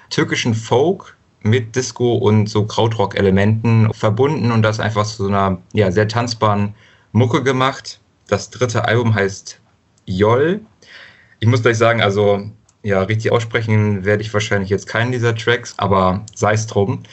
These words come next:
Das ist das dritte Album der Band und das letzte, also sozusagen das zweite, war auch schon für den Grammy nominiert.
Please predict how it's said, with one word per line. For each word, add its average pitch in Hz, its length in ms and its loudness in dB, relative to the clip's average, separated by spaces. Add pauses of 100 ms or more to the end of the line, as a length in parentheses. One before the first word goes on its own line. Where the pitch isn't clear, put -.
(400)
Das 117 160 0
ist - 20 -2
das 113 100 0
dritte 120 260 0
Album 131 240 0
der 131 100 4
Band 123 380 -2
und 104 180 0
das 110 220 -2
letzte, 113 580 0 (380)
also 95 180 -4
sozusagen 98 440 0
das - 320 -4
zweite, 110 420 -2
war 113 220 2
auch 110 160 0
schon 110 240 2
für 110 120 0
den 104 140 2
Grammy 123 320 2
nominiert. 110 640 2